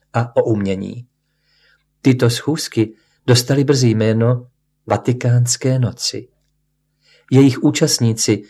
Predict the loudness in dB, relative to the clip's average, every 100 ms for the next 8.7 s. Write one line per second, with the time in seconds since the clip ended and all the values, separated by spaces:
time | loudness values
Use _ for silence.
0 | _ _ _ 0 4 4 4 0 -2 -6
1 | -10 _ _ _ _ -2 -2 0 0 0
2 | 0 0 0 0 0 0 0 -4 -2 -2
3 | 2 0 0 -4 -4 -2 -2 0 -2 -2
4 | -2 -2 -6 -6 -10 -10 -14 _ _ _
5 | _ _ -20 _ -2 2 4 4 4 2
6 | 0 -2 -4 _ 0 2 0 -2 0 0
7 | -2 0 0 2 2 2 0 0 0 0
8 | -4 -6 -6 -6 -8 -10